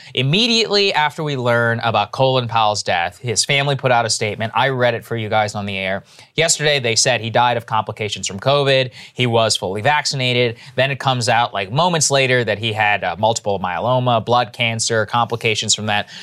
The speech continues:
for a long time. He was extraordinarily at risk. Immediately, and I me-, literally mean immediately, everybody is jumping in, trying to make this either into a vaccination thing or virtue signaling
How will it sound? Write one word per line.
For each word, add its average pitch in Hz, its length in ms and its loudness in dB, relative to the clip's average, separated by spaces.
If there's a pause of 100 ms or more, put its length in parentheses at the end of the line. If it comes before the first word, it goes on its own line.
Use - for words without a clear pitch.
(100)
for 185 160 2
a 156 60 2
long 127 220 2
time. 117 440 0
He 156 100 2
was 135 140 2
extraordinarily 131 760 2
at 104 220 2
risk. 131 400 0 (360)
Immediately, 196 920 0
and 151 180 4
I 160 60 2
me-, 170 260 0
literally 170 400 2
mean 104 300 -6
immediately, 113 760 -4 (320)
everybody 151 580 0
is 123 200 -4
jumping 147 480 0
in, 110 220 -2
trying 135 320 0
to 127 80 -4
make 117 260 -2
this 104 260 -2
either 127 280 0
into 117 300 -2
a 98 40 2
vaccination 143 720 0
thing 139 300 0
or 127 200 2
virtue 127 380 0
signaling 117 520 0